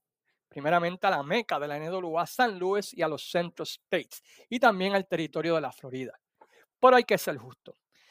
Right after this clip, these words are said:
A diferencia de la tradición, donde usualmente los luchadores empezaban en la primera lucha o la segunda lucha, en muchas de estas luchas, Funk luchó en contra de luchadores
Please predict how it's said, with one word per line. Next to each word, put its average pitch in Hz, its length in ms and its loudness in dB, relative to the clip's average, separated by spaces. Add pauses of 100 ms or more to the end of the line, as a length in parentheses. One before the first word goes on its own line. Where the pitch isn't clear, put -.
(1200)
A 170 100 2
diferencia 254 540 4
de 196 280 2 (100)
la 202 160 2
tradición, 208 560 -4 (100)
donde 147 180 -10
usualmente 180 500 -6
los 175 120 -4
luchadores 160 480 -2
empezaban 165 560 0
en 156 60 0
la 143 160 -2
primera 143 380 2
lucha 160 480 0
o 143 60 2
la 135 100 -2
segunda 165 440 0
lucha, 170 480 2 (300)
en 135 140 -8
muchas 180 240 2
de 220 40 6
estas 208 200 0
luchas, 175 280 -2
Funk 277 440 6 (120)
luchó 170 300 0
en 214 120 0
contra 208 260 4
de 208 40 8
luchadores 170 500 0